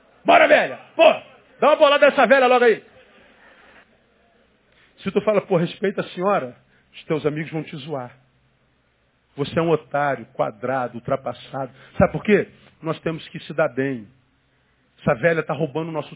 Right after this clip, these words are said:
tempo de, de, de, de... Pedir desculpa é perda de tempo, isso é bobagem. Não se respeita mais nada. Nós estamos caminhando para um tempo insuportável, irmão.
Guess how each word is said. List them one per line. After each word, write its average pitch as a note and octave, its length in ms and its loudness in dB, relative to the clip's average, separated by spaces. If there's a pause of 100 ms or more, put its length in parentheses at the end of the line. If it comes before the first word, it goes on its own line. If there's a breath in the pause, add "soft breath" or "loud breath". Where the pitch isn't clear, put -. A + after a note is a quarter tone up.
tempo D3+ 300 -10
de, A#2+ 140 -18
de, A2 200 -20
de, G#2+ 200 -20 (120)
de... G#2 140 -20 (280)
Pedir F#3 220 -4
desculpa - 300 -6
é - 40 2
perda F#3 240 0
de D#3+ 80 -12
tempo, D3+ 300 -8
isso E3+ 100 -10
é - 20 -6
bobagem. C#3 560 -6 (1300)
Não - 80 -20
se E3 60 -10
respeita D3+ 380 -12
mais C3+ 240 -12
nada. A2+ 220 -12 (320 soft breath)
Nós E3 180 -2
estamos G3+ 320 -2
caminhando F#3 400 -2
para E3 140 -10
um D3+ 60 -10
tempo F3+ 260 -6
insuportável, C#3+ 1000 -6
irmão. A2+ 280 -20